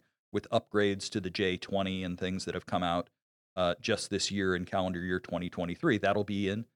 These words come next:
next year's China Military Power Report. One of the things I expect we'll also see next year is what happened at the beginning of this year. Um, the China Aerospace Studies Institute, part of the U S Air University,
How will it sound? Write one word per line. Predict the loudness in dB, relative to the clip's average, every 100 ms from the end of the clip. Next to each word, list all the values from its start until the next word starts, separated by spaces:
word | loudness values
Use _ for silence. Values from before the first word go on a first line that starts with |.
| _ _ _
next | -2 -2 -6 -4
year's | -4 -4 -4
China | -2 -2
Military | -4 -6 -4 -6 -4
Power | -2 -2
Report. | -2 -10 -10 -12 _ _ _ _ _ 6
One | 6
of |
the | 8
things | 6 4 8
I | 8
expect | 8 6 6 4 4
we'll | 4
also | 8 8 8 0
see | 0 -2
next | 0 0 -2 -2
year | -2
is | -2 0
what | 0
happened | 4 2 2 -2 -2
at | -4
the | -2
beginning | -2 0 2 2 2
of | -2 -4 2
this | 2 4 0
year. | -4 -6 -8 -10 _ _ _ _ _ _
Um, | 4 4 4 0 -4 _ _
the | -4 -4 _ _ _
China | 2 4 4 4
Aerospace | 6 4 2 0 2
Studies | -2 4 4 4 0 -2
Institute, | -4 -4 -6 -4 -2 -2 -6 2
part | 4
of | 4 0
the | -2
U | -2 0 4 4
S | 2 -2
Air | 2 2
University, | 2 0 2 2 0 -2 -6 -10